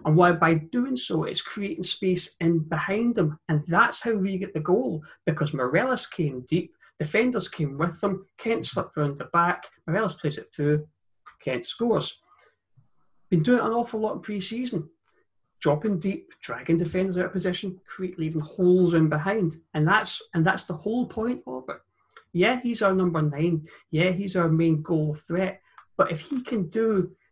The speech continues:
that, and 'cause he's such a threat, I'd say it leaves gallons and gallons of space for other people like Aribo, Kent, Hagi.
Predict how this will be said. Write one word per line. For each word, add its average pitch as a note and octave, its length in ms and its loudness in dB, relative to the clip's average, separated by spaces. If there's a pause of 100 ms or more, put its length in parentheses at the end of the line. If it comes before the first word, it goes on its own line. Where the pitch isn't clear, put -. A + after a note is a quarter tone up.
that, E3+ 600 2 (600)
and D#3 120 -2
'cause D#3+ 100 4
he's D#3+ 180 4
such - 200 -2
a D3+ 40 -6
threat, - 520 -2 (520)
I'd F#3+ 100 -10
say - 300 -4 (280)
it A3+ 160 -10
leaves C4 400 -4 (340)
gallons C4 440 -2
and F#3 120 0
gallons F3+ 360 -2
of D3+ 60 -10
space F#3 500 -6 (160)
for - 240 -8
other A3+ 340 0 (340)
people E3+ 320 -4
like - 240 -4
Aribo, C#3+ 540 -4 (340)
Kent, D#3+ 380 -2 (400)
Hagi. D#3+ 480 -4